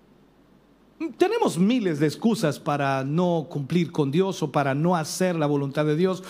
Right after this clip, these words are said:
o para no obedecer la palabra de Dios. Tenemos miles de excusas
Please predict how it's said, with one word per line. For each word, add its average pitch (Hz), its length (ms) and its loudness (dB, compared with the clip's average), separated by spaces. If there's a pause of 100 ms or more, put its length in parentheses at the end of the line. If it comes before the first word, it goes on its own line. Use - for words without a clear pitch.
(200)
o 160 180 2
para 151 300 4
no 175 380 2
obedecer 165 680 0
la 156 160 0
palabra 160 380 2
de 160 60 0
Dios. 135 180 0
Tenemos 185 400 2
miles 285 600 2
de 185 80 0
excusas 135 580 -2